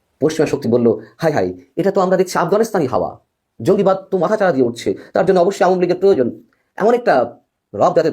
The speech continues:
ওঠে, সেই ব্যবস্থায় শেখ হাসিনা করে যাচ্ছিলেন। এবং এখানে মতিউর রহমান চৌধুরী বলছেন, "রাস্তাঘাট, ব্যবসা প্রতিষ্ঠান এবং বিশ্ববিদ্যালয়, কলেজগুলোর দিকে তার নজর দিলেই আলামত দেখতে পাবেন।" গণতন্ত্রহীন দেশে এমনটাই হয়ে থাকে। বিপ্লবের পর মিশর সহ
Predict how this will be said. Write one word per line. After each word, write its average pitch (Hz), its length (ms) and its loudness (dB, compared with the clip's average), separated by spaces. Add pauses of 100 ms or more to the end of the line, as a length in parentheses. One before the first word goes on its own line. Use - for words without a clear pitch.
(100)
ওঠে, 131 520 -4
সেই - 160 -4
ব্যবস্থায় 123 340 0
শেখ 123 120 -4
হাসিনা 110 180 -6
করে 110 140 0
যাচ্ছিলেন। 92 400 -4 (320)
এবং 180 280 2 (140)
এখানে 208 280 0
মতিউর 170 200 -4
রহমান 220 180 4
চৌধুরী 208 180 2
বলছেন, 190 260 0
"রাস্তাঘাট, 175 460 0
ব্যবসা 139 380 -2
প্রতিষ্ঠান 175 340 0
এবং 151 100 -2
বিশ্ববিদ্যালয়, 135 480 -2
কলেজগুলোর 135 340 0
দিকে 127 140 -4
তার 117 160 0
নজর 131 160 0
দিলেই 131 260 0 (220)
আলামত 120 360 -2 (100)
দেখতে 95 320 -4
পাবেন।" 87 280 -2 (360)
গণতন্ত্রহীন 131 460 0
দেশে 127 180 0
এমনটাই 135 280 2
হয়ে 151 120 0
থাকে। 143 140 -8
বিপ্লবের 131 300 0
পর 117 100 0
মিশর 123 200 -4
সহ 117 220 0